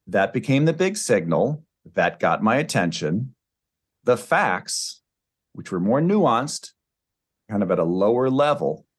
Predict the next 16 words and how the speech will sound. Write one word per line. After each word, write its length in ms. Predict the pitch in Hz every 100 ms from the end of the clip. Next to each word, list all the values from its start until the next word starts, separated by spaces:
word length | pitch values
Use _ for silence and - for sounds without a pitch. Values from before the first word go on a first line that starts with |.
| _ _ _ _ _ _ -
I 40 |
really 480 | 95 101 120 127 131
missed 320 | 135 160 -
that. 300 | - - - _ _ _ _ _ _ -
I 60 |
didn't 320 | 80 127 131
really 360 | 113 131 120 107
equally 520 | 127 131 _ 113 107 98
weigh 640 | 90 113 127 92 82 82 _ _ _ _ _
the 80 | -
facts 760 | - - 143 101 - - - -
versus 920 | 104 92 107 107 110 95 85 78 - _ _ _ _ _ _ -
my 240 | 95 98 107
own 260 | 110 107
belief 380 | 104 98 107 107
system 640 | - 76 71 78 55 65